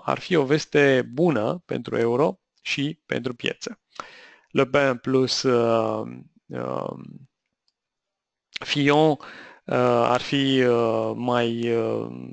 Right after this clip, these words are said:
mai dificil de relefat, probabil tot inițial pozitiv, uh, pentru, uh,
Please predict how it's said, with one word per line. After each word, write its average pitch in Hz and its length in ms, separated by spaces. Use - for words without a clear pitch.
mai 123 180
dificil 135 500
de 120 260
relefat, 113 540
probabil 123 640
tot 175 420
inițial 127 760
pozitiv, 131 840
uh, 110 520
pentru, 104 800
uh, 107 400